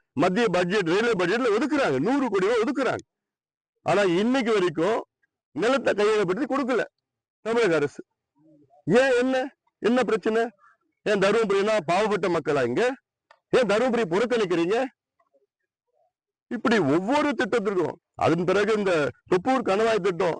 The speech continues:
நான் எல்லாம் நானு நம்ம வெங்கடேசன் எம் எல் ஏ மத்தெல்லாம் கூட்டிட்டு போயிட்டு கட்காரியை நான் பல முறை பார்த்திருக்கிறேன். பல விபத்துகள் நடந்து இதெல்லாம் சொல்லிக்கிட்டு பிறகுதான் கட்காரி வந்து, அஹ், மத்திய போ-, போக்குவரத்து, அஹ், நெடுஞ்சாலை, I mean, அஹ், தேசிய நெடுஞ்சாலைத்துறை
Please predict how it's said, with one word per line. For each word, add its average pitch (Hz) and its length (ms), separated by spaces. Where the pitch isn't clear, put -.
நான் 165 280
எல்லாம் 175 200
நானு 175 380
நம்ம 156 200
வெங்கடேசன் 151 520
எம் 156 120
எல் 160 140
ஏ 165 100
மத்தெல்லாம் 160 460
கூட்டிட்டு 170 280
போயிட்டு 165 360
கட்காரியை 185 460
நான் 160 200
பல 175 220
முறை 220 260
பார்த்திருக்கிறேன். 151 480
பல 151 220
விபத்துகள் 175 480
நடந்து 160 280
இதெல்லாம் 165 380
சொல்லிக்கிட்டு 165 380
பிறகுதான் 160 460
கட்காரி 180 420
வந்து, 170 260
அஹ், 147 180
மத்திய 156 640
போ-, 143 220
போக்குவரத்து, 156 640
அஹ், 123 240
நெடுஞ்சாலை, 175 560
I 147 60
mean, 143 260
அஹ், 123 340
தேசிய 208 280
நெடுஞ்சாலைத்துறை 160 640